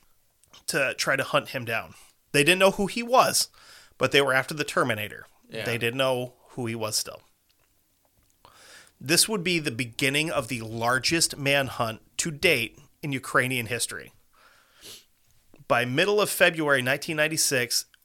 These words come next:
Speaker 1: Anatoly's death toll has reached forty-eight people.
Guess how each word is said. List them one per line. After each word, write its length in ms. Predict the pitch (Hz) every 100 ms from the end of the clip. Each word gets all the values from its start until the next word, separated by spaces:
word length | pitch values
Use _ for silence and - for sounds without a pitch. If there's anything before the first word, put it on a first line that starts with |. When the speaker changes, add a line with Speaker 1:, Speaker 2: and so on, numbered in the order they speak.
| _ -
Speaker 1:
Anatoly's 720 | 147 160 - 151 147 147 -
death 500 | - - 135 123 -
toll 360 | 131 123 117
has 260 | 117 135 117
reached 460 | 127 123 - - -
forty-eight 680 | - 135 120 120 117 117
people. 440 | - 110 - -